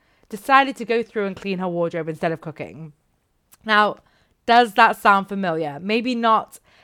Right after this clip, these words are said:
the exact example, but I can probably say, in fact, I will say with a hundred percent certainty that every one of you listening right now has an example in your own life of productively procrastinating.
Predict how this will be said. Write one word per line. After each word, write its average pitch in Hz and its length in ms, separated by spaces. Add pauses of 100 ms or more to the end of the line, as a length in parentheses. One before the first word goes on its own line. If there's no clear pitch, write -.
(160)
the 208 120
exact 202 520
example, 202 1000 (580)
but 320 280
I 254 80
can 262 180
probably 269 300
say, 226 380
in 208 180
fact, 220 240
I 233 80
will 240 300
say 208 560 (240)
with 202 100
a 202 80
hundred 247 480
percent 262 400
certainty 208 840 (520)
that - 200
every 240 300
one 262 240
of 247 100
you 269 140
listening 190 500
right 208 280
now 202 420 (200)
has 202 180
an 226 100
example 233 800 (160)
in 180 140
your 180 240
own 240 240
life 175 420
of 185 140
productively 220 800
procrastinating. 190 1160